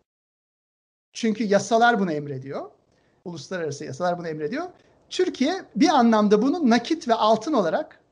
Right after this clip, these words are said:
İran'a aktarıyor. Dolayısıyla en büyük kazığı yiyen Türkiye'de o dönem yaratılmayan istihdam ve yapılamayan ihracat nedeniyle aslında tam da sade vatandaş. Çünkü şöyle düşünelim,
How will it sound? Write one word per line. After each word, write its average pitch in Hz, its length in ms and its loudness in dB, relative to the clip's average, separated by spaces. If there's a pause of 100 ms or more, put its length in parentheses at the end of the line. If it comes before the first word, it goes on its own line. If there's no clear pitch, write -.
(260)
İran'a 226 380 2
aktarıyor. 147 540 -4 (160)
Dolayısıyla 247 720 -2 (340)
en 349 240 0
büyük 220 240 -4
kazığı 202 340 -2
yiyen 240 400 -2
Türkiye'de 277 640 0 (580)
o 330 180 2
dönem 214 400 2 (720)
yaratılmayan 233 680 2
istihdam 196 720 -2 (720)
ve 190 60 0
yapılamayan 208 640 2
ihracat 214 580 2
nedeniyle 180 720 -2 (460)
aslında 262 480 -2
tam 349 340 -2
da 302 220 -2
sade 247 480 2
vatandaş. 143 720 -6
Çünkü 240 320 -4
şöyle 285 280 -2
düşünelim, 180 460 -4